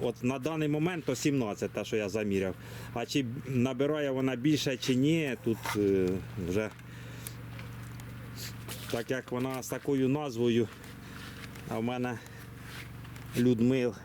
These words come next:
тут сюди приходять інколи, то <laughs> вони питаються <laughs> щіпнуть. Ну, бачите, да, тут <laughs> один, один гребень і все, вже тільки три ягоди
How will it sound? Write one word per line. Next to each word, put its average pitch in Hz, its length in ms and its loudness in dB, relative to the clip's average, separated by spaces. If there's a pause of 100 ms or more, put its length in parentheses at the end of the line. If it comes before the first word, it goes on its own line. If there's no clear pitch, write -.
тут 120 220 2
сюди 120 340 2
приходять 120 680 0 (460)
інколи, 104 540 4 (120)
то 117 160 2 (200)
<laughs> 180 100 4 (540)
вони 151 260 2
питаються 139 680 0 (500)
<laughs> 151 300 2 (440)
щіпнуть. 165 720 4
Ну, 139 220 4 (300)
бачите, 113 560 2
да, 123 240 0
тут 110 240 2 (260)
<laughs> - 280 -2
один, 127 320 0 (260)
один 127 340 4
гребень 120 500 2
і 123 120 8
все, 127 320 2
вже 110 180 4
тільки 113 260 0
три 123 200 2
ягоди 101 420 4